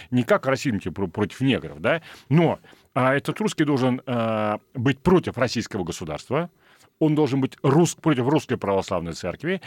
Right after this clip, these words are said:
и должен быть, в принципе, против русского языка. Ну, так, отложенном формате, такой, что ну, типа, с-, по-русски он может говорить, но он должен, а, признавать о том, что русского языка,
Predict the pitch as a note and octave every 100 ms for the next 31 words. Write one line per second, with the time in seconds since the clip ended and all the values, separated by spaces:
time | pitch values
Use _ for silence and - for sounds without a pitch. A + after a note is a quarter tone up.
0 | - _ D3+ C3 G3 A#3 A#3 G3+ G#3 -
1 | C3 D#3 E3 A3 A3 - D3 D#3 D3 -
2 | C3+ B2 - - A#2+ A#2+ B2 G#2+ E2+ D#3+
3 | D3+ - C3+ C#3 A#2+ F#2+ E2+ E2 B2+ F3
4 | C4 D#3 B2 C3+ - - - D3+ C#3+ -
5 | - _ - A#3+ F#3 F#3 E3 C#3 - D3+
6 | A2+ E3 - E3+ E3+ E3 E3 G3+ D4+ D#4
7 | F3+ E3 F#3 D3+ F3 D#3+ - - C#3+ C#3
8 | - F#3 C#3+ E3 G3 B3 E3+ E3+ D3+ D#3
9 | D#3 - C#3 C3 C#3+ A3